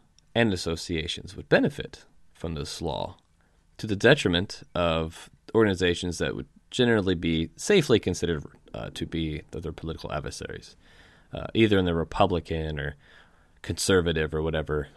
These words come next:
uh, whatever word you want to use for that. And it's not like this is a new phenomenon. Uh, uh, the I R S was weaponized against, uh, the, uh, Democratic Party political opponents,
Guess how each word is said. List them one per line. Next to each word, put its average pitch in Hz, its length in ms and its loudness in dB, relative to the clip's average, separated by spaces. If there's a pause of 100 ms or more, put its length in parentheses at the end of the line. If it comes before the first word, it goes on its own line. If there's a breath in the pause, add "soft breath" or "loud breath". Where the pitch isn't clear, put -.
uh, 76 220 -10 (160)
whatever 82 280 -6
word 73 240 -4
you 78 80 -12
want - 120 -12
to 82 180 -12
use 87 140 -6
for 78 140 -12
that. - 260 -10 (1800 soft breath)
And 117 180 6
it's 120 160 6
not 117 200 6
like 101 320 4 (200 loud breath)
this 92 200 -2
is 85 140 -2
a 80 180 -2 (720 soft breath)
new 92 240 4
phenomenon. 90 640 0 (420)
Uh, - 380 -6 (960 soft breath)
uh, 82 100 -6
the 82 100 0
I 98 180 8
R 92 180 6
S 95 240 2
was 87 160 -4
weaponized 87 720 -2
against, 85 640 -4 (440)
uh, 95 260 -10
the, 82 260 -6 (260)
uh, - 180 -10 (140)
Democratic 92 540 -2
Party 80 300 -2
political 87 440 -2
opponents, 90 600 -4